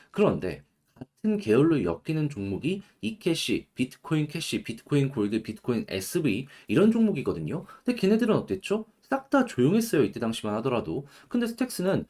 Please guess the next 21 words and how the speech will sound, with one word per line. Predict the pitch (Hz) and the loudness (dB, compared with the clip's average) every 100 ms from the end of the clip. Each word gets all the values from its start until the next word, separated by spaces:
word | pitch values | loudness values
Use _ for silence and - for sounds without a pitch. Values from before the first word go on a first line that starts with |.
| _ - | _ 0
나 | 98 | 0
홀로 | - 190 175 147 | 4 6 6 2
그 | - 123 | 4 4
이전부터 | - 95 127 123 - - 180 208 - - _ | 4 -2 -2 -2 -4 -2 0 0 -8 -20 _
추세를 | - 269 254 262 226 220 214 | -6 -2 2 4 6 6 4
잡아가는 | - - 147 202 208 190 92 | 2 -4 0 2 4 2 0
모습이 | 92 90 - 113 113 | -2 -4 -4 -6 -2
보여졌고 | 85 82 78 - 214 220 - - | -4 -4 -4 2 2 2 -8 0
이미 | 135 147 | 2 2
나는 | 90 120 | 0 -2
대장이다라는 | 135 90 117 185 220 214 165 110 110 | -4 -4 0 2 4 4 4 0 -2
걸 | 82 101 - - - | -2 -4 -6 -14 -2
몇 | 202 214 - | 0 0 2
번이나 | 226 226 214 214 | 6 6 4 2
증명을 | 208 208 104 139 202 214 | 0 0 0 0 -2 0
해 | |
있는 | 233 208 185 202 | 2 4 2 0
상황이었던 | - 233 233 226 214 160 104 | -2 -4 0 0 0 0 -2
거죠. | 92 - - - - | -4 -6 -10 -20 -10
알겠지만 | - 98 135 208 - 208 135 | -2 0 2 2 0 0 0
여러분, | 78 78 98 | -2 -2 -6